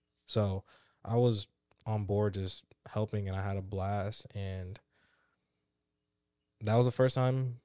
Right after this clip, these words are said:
me hearing him sing live, and it was amazing. Like, he's actually a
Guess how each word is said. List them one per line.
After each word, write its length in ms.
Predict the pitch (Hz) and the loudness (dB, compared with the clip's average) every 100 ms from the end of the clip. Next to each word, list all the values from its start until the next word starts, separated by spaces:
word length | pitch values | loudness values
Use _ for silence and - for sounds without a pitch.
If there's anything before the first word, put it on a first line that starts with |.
| - | -4
me 300 | 104 117 123 | 2 4 4
hearing 320 | 117 120 120 | 4 4 4
him 200 | 123 117 | 2 0
sing 580 | - - 113 113 107 101 | 0 0 0 0 -2 0
live, 480 | 107 113 131 143 139 | 0 0 -2 -2 -4
and 480 | 104 113 120 131 131 - - | -4 -2 0 0 -4 -8 -2
it 120 | 110 | 2
was 460 | 127 139 135 - - _ _ _ _ | 4 4 2 -4 -14 _ _ _ _
amazing. 440 | - 113 139 113 101 | 0 2 4 2 0
Like, 160 | 98 | -2
he's 200 | - 117 | 0 0
actually 460 | 107 107 107 - 101 | 0 0 -2 -2 -4
a 140 | 101 | -4